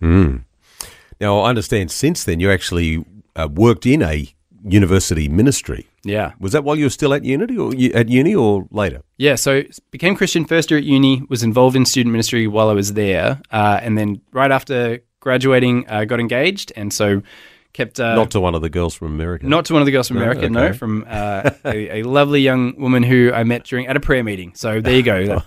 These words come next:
Speaker 2: that spiritual
Speaker 1: <laughs>
Speaker 2: development. Uh,
Speaker 1: Of course,
Speaker 2: and
Speaker 1: you went to the meeting to pray, right?
Speaker 2: That's right. That's what I was there.
Speaker 1: <laughs>
Speaker 2: Yeah.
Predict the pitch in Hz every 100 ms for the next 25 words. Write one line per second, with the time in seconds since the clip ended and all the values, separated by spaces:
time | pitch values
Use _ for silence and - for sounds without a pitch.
0 | - 104 - - 156 147 147 120 101 87
1 | _ _ _ _ _ 135 135 127 127 98
2 | 135 135 127 113 107 95 95 95 85 80
3 | 104 82 64 73 104 160 170 113 143 151
4 | 170 143 131 127 87 - 143 101